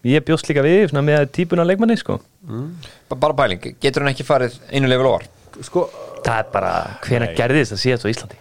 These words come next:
Speaker 3: Nei, veist,
Speaker 1: Það
Speaker 3: ég,
Speaker 1: er
Speaker 3: ég
Speaker 1: bara alveg
Speaker 3: spyr,
Speaker 1: fimm
Speaker 3: vegna þess að nú
Speaker 1: góðir.
Speaker 3: erum við
Speaker 1: Já.
Speaker 3: Dodda sem er með rosalega tölur,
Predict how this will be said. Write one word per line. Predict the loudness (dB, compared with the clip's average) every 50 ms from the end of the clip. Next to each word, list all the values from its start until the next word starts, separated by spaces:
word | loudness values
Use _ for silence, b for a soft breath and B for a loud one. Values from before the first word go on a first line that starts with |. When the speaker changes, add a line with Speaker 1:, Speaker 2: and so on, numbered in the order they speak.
| -20 -12 -4 0
Speaker 3:
Nei, | 0
veist, | 0 0 2
Speaker 1:
Það | 2
Speaker 3:
ég, | 2 2
Speaker 1:
er | 2 2
Speaker 3:
ég | 2
Speaker 1:
bara | 2 2
alveg | 2 2 2
Speaker 3:
spyr, | 4 2
Speaker 1:
fimm |
Speaker 3:
vegna | 2 2 2
þess | 2
að | 4 4
nú | 4 4
Speaker 1:
góðir. | 4 4
Speaker 3:
erum | 2 2
við | 2 2 2
Speaker 1:
Já. | 2 2
Speaker 3:
Dodda | 2 4 2 2 2
sem | 2 0
er | 0 0 2
með | 0 0 2
rosalega | 2 2 2 2 2 2 2 2 2 2
tölur, | 0 0 2 2 0 0 -2